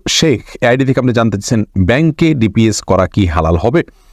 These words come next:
সুদী ব্যাংকগুলোতে ডিপিএস করা হারাম হবে, যেহেতু সেখানে আপনাকে সুদ দেওয়া হবে, সুদভিত্তিক, আহ, লেনদেনের চুক্তি আপনার সাথে হয়ে যাবে সেজন্য। আর ইসলামী ব্যাংকগুলো যদি হয় তাহলে সেক্ষেত্রে, আহ, বেশ কিছুটা ছাড় রয়েছে,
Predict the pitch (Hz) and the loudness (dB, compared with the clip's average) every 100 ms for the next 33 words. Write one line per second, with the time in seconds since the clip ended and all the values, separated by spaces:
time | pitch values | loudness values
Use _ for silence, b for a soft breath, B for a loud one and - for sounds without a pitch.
0 | b b b - 185 190 165 160 156 156 | b b b -4 0 2 4 2 2 0
1 | 120 113 110 - 95 85 - 113 87 80 | 0 0 0 0 0 0 0 -2 -2 -2
2 | 104 - - - - - - - 127 127 | -2 -4 -12 -20 -20 -20 -20 -4 0 2
3 | 160 - 101 85 80 71 - - - 85 | 0 0 0 2 2 0 -6 -6 -4 -2
4 | - - 127 98 87 107 143 - 117 90 | -2 -2 -2 0 0 2 0 0 -2 0
5 | 101 - - - - - - 76 76 107 | -2 -2 -4 -6 -20 -8 0 0 2 2
6 | 117 98 85 165 - 120 90 - - 95 | 2 2 0 -2 -2 -2 -2 -4 -2 0
7 | 135 90 85 - - 95 95 - b b | 0 0 -2 -2 -2 0 2 0 b b
8 | b b b 95 90 123 - 180 156 135 | b b b 0 0 0 0 0 2 2
9 | 123 107 98 87 196 180 214 226 131 120 | 2 2 0 0 -2 0 0 0 -2 -2
10 | 101 92 - - - - 85 76 - - | 0 -4 -4 -20 -8 -2 0 0 -4 -6
11 | - 95 131 - - 95 80 - - - | -2 0 -2 -2 -2 0 -2 -4 -8 -6
12 | - 80 78 92 139 - | -2 -2 0 0 0 -2